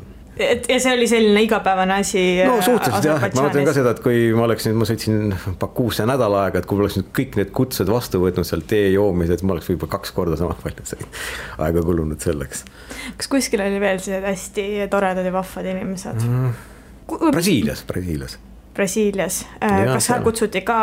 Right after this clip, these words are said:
Speaker 1: niimoodi
Speaker 2: Ei, seal
Speaker 1: teed
Speaker 2: jah,
Speaker 1: jooma?
Speaker 2: ähm, tehti hotelli välja ja
Speaker 1: Tehti hotelli niisama heast peast välja?
Speaker 2: Ei noh,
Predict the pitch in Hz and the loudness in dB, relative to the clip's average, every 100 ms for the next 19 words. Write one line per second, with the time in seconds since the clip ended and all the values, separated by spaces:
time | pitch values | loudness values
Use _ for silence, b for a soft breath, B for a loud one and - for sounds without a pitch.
0 | 208 196 190 190 196 190 185 190 190 185 | 4 4 4 4 2 2 0 -2 -2 -2
1 | 190 175 117 113 107 - - - - - | -4 -6 -8 -12 -14 -16 -20 -18 -16 -12
2 | - - 208 214 214 196 180 165 175 170 | -4 2 2 4 2 2 0 2 0 -2
3 | 156 165 - 147 - 117 - 90 - 123 | -4 -6 -8 -10 -6 -6 -2 -4 -2 0
4 | 120 120 120 120 120 123 120 - - - | 2 4 4 2 2 2 -2 -6 -18 -18
5 | B B B B B B B B 302 302 | B B B B B B B B 0 2
6 | 269 254 285 247 220 220 233 220 220 208 | 2 4 2 4 4 4 4 4 2 0
7 | 202 175 - 165 160 160 165 180 | -4 -4 -4 -6 -4 2 4 4